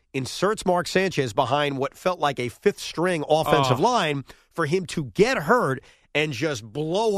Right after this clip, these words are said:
Speaker 1: up what l-, was left of his Jet career and forcing Geno Smith to start right away.
Speaker 2: Wait, now that you say that and Geno forced, did we gloss over the year before the butt fumble?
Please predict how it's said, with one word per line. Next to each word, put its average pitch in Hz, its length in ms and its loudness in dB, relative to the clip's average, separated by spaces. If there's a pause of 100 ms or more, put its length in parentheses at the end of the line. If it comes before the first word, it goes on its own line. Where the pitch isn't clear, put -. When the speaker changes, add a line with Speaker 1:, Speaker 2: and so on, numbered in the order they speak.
(140)
Speaker 1:
up - 120 -4
what 156 240 2
l-, 120 180 -4
was 131 200 4
left 170 420 0
of 160 140 0
his 131 180 2
Jet 151 280 0
career 151 420 0 (200)
and 131 140 -2
forcing 226 540 -2
Geno 151 260 0
Smith 135 300 -2
to - 60 -12
start 107 240 -2
right 107 140 -2
away. 85 200 -8 (140)
Speaker 2:
Wait, 262 140 -4
now 175 260 0
that 330 80 -6
you 202 100 -4
say 240 280 -4
that 147 160 -4
and 120 100 -10
Geno 165 240 -4
forced, - 520 -8 (240)
did 143 280 -4
we 190 160 -4
gloss 208 400 -6
over 180 240 -2
the 156 80 -4
year 139 160 -4
before 160 240 -4
the 143 100 -6
butt 113 240 -6
fumble? 233 440 -6